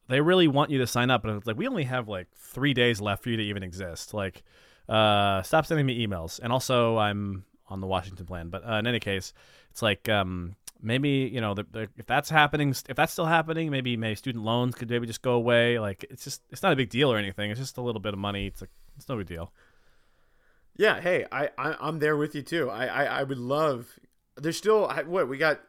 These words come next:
Speaker 2: what, three days left. So let's, let's, let's
Speaker 1: Yeah.
Speaker 2: get it. Let's get the, let's get that, uh, the pardon of our student loans. Uh, w-, maybe we can give, there's a promo code or something we can give.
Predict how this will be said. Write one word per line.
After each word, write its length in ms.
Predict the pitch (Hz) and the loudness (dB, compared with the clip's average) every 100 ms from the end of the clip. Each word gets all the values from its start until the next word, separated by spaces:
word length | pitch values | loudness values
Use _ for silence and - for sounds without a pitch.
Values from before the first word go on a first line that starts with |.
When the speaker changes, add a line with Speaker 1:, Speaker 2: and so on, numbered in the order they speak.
| _ | _
Speaker 2:
what, 260 | 156 147 | -6 -6
three 180 | - 175 | -6 -4
days 260 | 180 185 151 | 0 0 0
left. 280 | 170 113 - | -2 -4 -6
So 160 | 147 | -4
let's, 260 | 143 156 - - | -4 -4 -8 -6
let's, 280 | 147 - | -6 -6
let's 140 | - 107 | -6 -4
Speaker 1:
Yeah. 20 | |
Speaker 2:
get 200 | 95 156 | 0 0
it. 180 | 101 - - | -2 -8 -10
Let's 200 | 127 127 | -10 -6
get 140 | 147 | -2
the, 300 | 156 143 131 - | 2 2 0 -6
let's 180 | 135 156 | -8 -6
get 140 | 165 | -2
that, 260 | 170 151 110 | 0 0 -2
uh, 520 | 139 139 131 120 117 107 113 | -4 0 0 0 -4 -8 -12
the 120 | 123 | -12
pardon 380 | - 156 147 139 | -4 -2 -2 -4
of 100 | 131 | -2
our 140 | 131 | -2
student 320 | 123 147 131 | -4 -6 -4
loans. 460 | 127 131 127 120 - | -2 -4 -4 -8 -10
Uh, 360 | 127 120 117 107 80 - | -6 -4 -4 -6 -12 -14
w-, 200 | 156 160 127 | -14 -14 -12
maybe 320 | 147 180 208 190 | -2 0 0 -4
we 120 | 175 | -4
can 100 | 175 | -4
give, 220 | 165 143 | -4 -2
there's 160 | 147 143 | -4 -4
a 40 | |
promo 340 | - 165 160 | -2 0 0
code 220 | - 135 110 | 0 0 -2
or 60 | |
something 320 | 107 117 117 | -4 -6 -6
we 120 | 117 123 | -8 -8
can 160 | - | -8
give. 300 | 117 110 - | -6 -4 -4